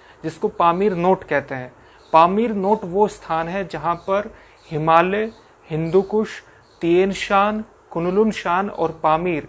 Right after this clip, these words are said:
एक जगह पर मिलते हैं। साथ ही अफगानिस्तान में रेगिस्तान की उपस्थिति और इसका अत्यधिक ठंडा मौसम इसे एक बहुत ही कठोर क्लाइमेटिक कंडीशंस प्रदान करता है। Geographically अफगानिस्तान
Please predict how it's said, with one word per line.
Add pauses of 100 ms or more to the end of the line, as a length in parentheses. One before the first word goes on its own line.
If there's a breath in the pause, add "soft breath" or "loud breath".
एक
जगह
पर
मिलते
हैं। (120)
साथ
ही
अफगानिस्तान
में
रेगिस्तान
की
उपस्थिति
और
इसका
अत्यधिक
ठंडा
मौसम
इसे
एक
बहुत
ही (100)
कठोर
क्लाइमेटिक
कंडीशंस
प्रदान
करता
है। (180)
Geographically
अफगानिस्तान